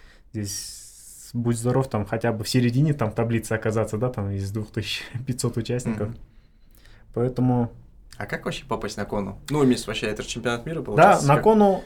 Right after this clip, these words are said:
Speaker 1: на Кону, э, с-, каждый старт Ironman, они определенное количество слотов на каждую возрастную группу разделяют. По сути, чаще
Speaker 2: По миру,
Speaker 1: всего
Speaker 2: да, который идут?
Speaker 1: Да,
Speaker 2: Ага.
Speaker 1: по миру.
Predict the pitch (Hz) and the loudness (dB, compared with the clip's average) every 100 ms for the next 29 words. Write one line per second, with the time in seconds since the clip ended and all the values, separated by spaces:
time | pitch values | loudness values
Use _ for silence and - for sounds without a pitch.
0 | 147 156 165 214 202 175 - 139 135 131 | 0 2 4 6 4 2 -2 4 6 8
1 | 131 131 131 131 131 131 131 131 - - | 8 8 8 8 8 6 4 -2 -14 -16
2 | - - - - - - - 165 160 151 | -14 -12 -12 -14 -16 -10 4 6 6 2
3 | 151 190 190 160 151 156 175 185 143 143 | 0 2 4 6 6 4 0 2 4 4
4 | 139 143 139 143 135 143 139 131 135 175 | 4 2 2 2 2 2 0 -2 -2 -2
5 | 202 - 120 113 127 110 113 113 117 - | -2 0 0 0 0 0 0 0 0 -2
6 | 113 110 107 - 104 101 101 104 104 104 | -2 -2 -4 -4 -4 -2 -2 -2 -4 -4
7 | 98 95 - - - - - 120 - 170 | -4 -6 -12 -20 -20 -18 -10 -8 -6 -4
8 | 151 139 127 147 131 127 117 - 156 - | 0 0 0 0 4 4 4 4 2 2
9 | - 92 - - - - 160 143 - - | -4 -10 -10 -14 -12 4 8 8 4 -10
10 | - - 127 127 123 120 113 110 | -10 -6 -2 2 2 4 4 2